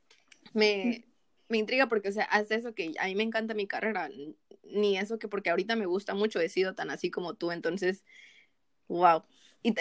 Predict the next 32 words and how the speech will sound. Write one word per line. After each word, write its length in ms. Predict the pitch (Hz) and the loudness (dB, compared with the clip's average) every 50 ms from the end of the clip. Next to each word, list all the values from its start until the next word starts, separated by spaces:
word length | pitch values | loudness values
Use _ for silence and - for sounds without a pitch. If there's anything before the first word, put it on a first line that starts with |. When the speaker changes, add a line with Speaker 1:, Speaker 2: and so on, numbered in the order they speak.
| 240 | 6
Speaker 1:
y 60 | 254 226 | 8 8
también 220 | 226 233 226 220 | 6 4 4 2
creo 120 | 254 294 | 2 0
que 60 | 294 294 | 0 0
es 40 | 294 | 0
algo 180 | 262 254 254 | 0 0 -2
muy 100 | 262 262 269 | -2 -2 -2
importante 540 | 294 302 262 214 208 190 180 180 208 226 233 | -2 -4 -4 -6 -6 -6 -8 -4 -4 -4 -2
de 120 | 233 226 | -2 -2
los 180 | 226 214 202 - | -4 -4 -4 -4
trabajadores 500 | 196 185 190 196 196 175 170 170 180 190 | -4 -4 -4 -2 -2 -2 -2 0 0 -2
del 140 | 208 220 220 | -2 -2 -4
sector 280 | 233 202 - 175 175 175 | -6 -4 -4 -4 -2 -2
de 80 | 185 | -2
la 100 | 190 208 208 | -2 -2 -2
salud, 320 | - 156 165 175 185 190 - | -2 -4 -2 -2 -4 -4 -4
porque 240 | 214 208 - - 185 | -8 -8 -6 -6 -4
realmente 680 | 202 190 185 196 202 196 214 202 - 233 233 233 226 202 | 0 0 0 0 0 -2 -4 -2 0 0 0 0 0 -2
no 260 | 202 196 190 190 196 190 | -4 -4 -2 -2 -2 -2
hay 440 | 196 196 196 202 208 208 214 214 _ _ | -2 2 2 2 2 0 -4 -12 _ _
como 360 | - 214 220 220 214 202 196 | -4 -4 -2 0 0 0 0
ningún 300 | 202 202 196 185 185 185 | 0 0 -2 -2 -4 0
porcentaje 640 | - 202 226 233 226 214 202 - 175 185 196 202 196 208 | 2 2 2 4 2 0 2 0 0 0 2 0 0 2
de 80 | 214 196 | 0 0
error, 340 | 175 165 165 170 175 185 | -2 0 0 0 0 2
¿sabes? 320 | - 202 180 190 202 208 202 | 2 2 2 2 2 0 0
Es 120 | 175 - | -4 -6
como 260 | _ 196 196 190 185 - | _ -6 -6 -6 -6 -4
o 140 | - 175 190 | 0 2 4
lo 120 | 190 175 | 4 6
haces 220 | 175 220 220 220 220 | 4 4 4 2 0
bien 200 | 226 240 254 | 0 -4 -6